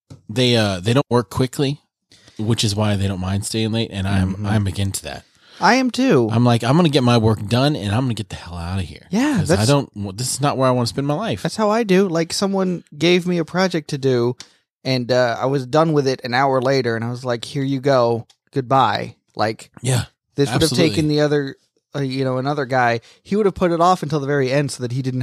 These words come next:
Speaker 2: have to make any edits to it or whatever,
Speaker 1: Right, right,
Speaker 2: 'cause
Speaker 1: right.
Speaker 2: that's, that's the way that he rolls. And I'm like, "Dude, just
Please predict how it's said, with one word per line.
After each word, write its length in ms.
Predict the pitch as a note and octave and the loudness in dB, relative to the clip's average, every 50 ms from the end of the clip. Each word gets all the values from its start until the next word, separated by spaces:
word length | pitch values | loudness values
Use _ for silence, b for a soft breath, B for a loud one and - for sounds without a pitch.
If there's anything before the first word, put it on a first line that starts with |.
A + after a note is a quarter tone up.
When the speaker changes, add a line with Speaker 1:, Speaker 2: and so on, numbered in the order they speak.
| A2+ | 0
Speaker 2:
have 160 | B2+ A#2+ - | -2 -2 -2
to 220 | - C3+ B2 A#2 G#2+ B B B B B B B - | 0 0 2 2 0 B B B B B B B -4
make 340 | C#3+ C#3 C#3 C3+ C3 - C#3 | 0 2 2 2 2 2 0
any 180 | C3+ C3+ B2+ | -2 0 0
edits 320 | A#2+ A#2+ B2 C3+ C#3 - - | 2 2 2 2 0 0 -2
to 140 | - D#3 D3+ | -2 0 0
it 80 | D3+ | 0
or 80 | D3+ D3+ | 0 0
whatever, 380 | D3+ D3+ D3+ D#3 D#3+ D#3 E3+ E3+ | 0 2 2 2 2 2 2 0
Speaker 1:
Right, 60 | - | 0
right, 80 | - | 0
Speaker 2:
'cause 180 | D3+ - F#2 F2+ | 0 -2 -2 -2
Speaker 1:
right. 120 | F#2+ C3 | -4 -4
Speaker 2:
that's, 120 | B2+ - - | -6 -4 -4
that's 200 | C3 C3 B2 - | -2 -2 -2 -2
the 60 | - | 0
way 160 | C3+ C3 C#3 C3+ | 2 4 4 4
that 100 | C3+ B2 | 4 4
he 120 | B2 D#3 | 4 4
rolls. 380 | C#3+ C3 C#3 C3+ C#3+ D#3 D3+ D3+ | 4 4 4 4 4 4 2 0
And 80 | D3 C3+ | -4 -6
I'm 60 | C3+ | -4
like, 220 | C3 B2+ B2+ C#3+ | -6 -6 -6 -6
"Dude, 200 | C#3+ D3 D3 C#3 | -8 -6 -6 -4
just 240 | B2+ C#3+ D#3 - - | -4 -4 -6 -6 -10